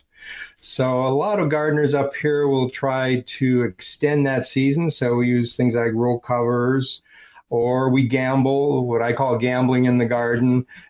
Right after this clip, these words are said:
and I plant things two or three weeks early and hope it doesn't freeze. But that doesn't always work. Or, and various other ways to keep things a little warmer. But yeah, early May, uh, tomatoes and things, worm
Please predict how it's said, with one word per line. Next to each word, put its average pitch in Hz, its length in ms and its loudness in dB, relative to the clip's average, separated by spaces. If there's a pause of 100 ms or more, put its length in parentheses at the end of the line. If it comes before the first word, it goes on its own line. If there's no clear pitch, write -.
and 113 180 -2
I 113 100 0
plant 123 340 -4
things 120 360 0
two 127 140 0
or 123 80 2
three 123 160 0
weeks 120 300 0
early 117 300 0
and 110 120 0
hope - 340 -2
it 120 100 0
doesn't 113 260 2
freeze. 123 680 0 (300)
But - 200 -2 (120)
that 120 180 0
doesn't 123 240 2
always 117 320 0
work. 117 420 -2 (260)
Or, 180 280 -2
and 175 560 0
various 151 340 0
other 147 200 2
ways 135 300 0
to - 80 -2
keep 135 280 -2
things 127 220 0
a 123 40 0
little 120 260 0
warmer. 120 540 0
But 117 280 -2 (420)
yeah, 147 380 0
early 165 320 0
May, 160 520 0 (220)
uh, 123 340 -2
tomatoes 156 540 0
and 165 140 0
things, 170 340 0
worm 151 540 2